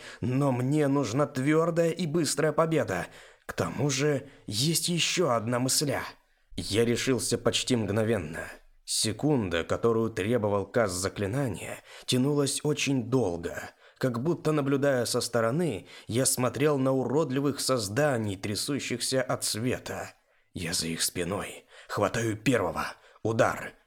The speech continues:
Удар. Еще один. И еще раз. Бью куда-то в спину, не особо разбирая куда. Главное сейчас нанести больше ударов, чтобы яд начал действовать.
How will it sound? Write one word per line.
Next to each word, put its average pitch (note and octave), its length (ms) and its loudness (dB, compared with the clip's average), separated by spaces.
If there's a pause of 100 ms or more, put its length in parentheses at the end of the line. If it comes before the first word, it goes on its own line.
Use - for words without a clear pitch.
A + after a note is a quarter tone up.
(120)
Удар. C3+ 460 4 (280)
Еще D3+ 540 2
один. G#2+ 380 -2 (160)
И A3+ 80 4
еще F#3 420 2
раз. - 400 -4 (280)
Бью G#2 260 -2
куда-то G2 360 -2
в - 80 -2
спину, G#2 460 0
не A2 160 0
особо G#2+ 460 0
разбирая G#2 480 0
куда. - 440 -6 (380)
Главное A#2+ 640 2
сейчас A2+ 640 0
нанести A2 560 0
больше B2 560 0
ударов, A#2+ 600 2
чтобы A#2 300 0
яд C3 400 0 (240)
начал C#3 540 2
действовать. A2 840 -2